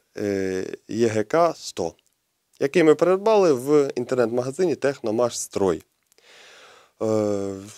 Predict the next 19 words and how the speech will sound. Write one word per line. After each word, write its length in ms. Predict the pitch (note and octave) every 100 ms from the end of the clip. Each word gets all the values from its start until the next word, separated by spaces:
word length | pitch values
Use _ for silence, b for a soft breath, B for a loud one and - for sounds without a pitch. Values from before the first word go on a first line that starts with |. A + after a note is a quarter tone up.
| _ _ -
основна 420 | G#3 - A#3+ B3
тема 480 | A#3 C#4+ B3+ G#3 F3+
буде 320 | F3+ G3+ G3+
трошки 420 | G3 G#3 G3 -
далі, 400 | G3 A#3 A#3 F3
а 120 | D3+
зараз 520 | D3 D#3+ D3+ C#3+ C3+ C#3
декілька 520 | D3 D3 C#3+ C3 C#3
слів 400 | - D3+ D3+ A#2+
про 680 | - B2+ C3+ A#2+ A2 G2+ A#2+
наш 400 | G3 B2+ - -
досвід 420 | C#4+ D4+ A#3+ G#3+
уже 220 | G3 G3+
користування. 760 | G3 F3+ F3 - E3+ E3 D3
Ми 140 | G#2+ G2+
ж 120 | -
вже 220 | F#2+ F#2+
і 40 | F#2+
году-, 520 | G#2+ B2+ E3 E3+